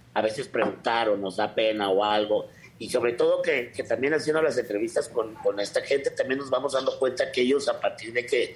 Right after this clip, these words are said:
encontraron una comunidad pudieron ser felices y ser libres haciendo y practicando lo que les gusta, ¿no? Entonces es también un poquito,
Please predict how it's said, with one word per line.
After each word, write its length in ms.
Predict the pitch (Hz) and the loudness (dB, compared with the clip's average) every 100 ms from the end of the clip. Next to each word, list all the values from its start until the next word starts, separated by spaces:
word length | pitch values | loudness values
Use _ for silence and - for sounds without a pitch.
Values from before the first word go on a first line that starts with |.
| - - | -12 -2
encontraron 680 | 104 - 110 107 113 117 127 | -2 0 -2 0 0 2 2
una 220 | 127 117 | 2 0
comunidad 580 | 123 107 95 95 104 107 | -2 -2 -2 2 2 2
pudieron 360 | 131 113 113 | 2 2 2
ser 180 | 113 113 | 0 -2
felices 500 | - 113 147 - 113 | 0 -4 -4 -10 -8
y 60 | - | -4
ser 240 | - 101 | 0 2
libres 300 | 101 107 107 | 4 2 2
haciendo 480 | 98 - 98 107 - - - - | 2 2 2 0 0 -8 -2 0
y 60 | |
practicando 560 | - 107 - 110 113 117 | 2 2 0 0 2 2
lo 100 | 110 | 0
que 100 | 101 | 0
les 220 | 95 90 | 0 2
gusta, 320 | 139 131 127 | -2 0 0
¿no? 160 | 147 139 | 2 0
Entonces 420 | 143 143 131 139 | 2 0 0 0
es 140 | 135 | -2
también 300 | - 135 131 | -2 -2 -2
un 60 | 135 | -4
poquito, 580 | 135 - 120 - 131 | -8 -8 -6 0 0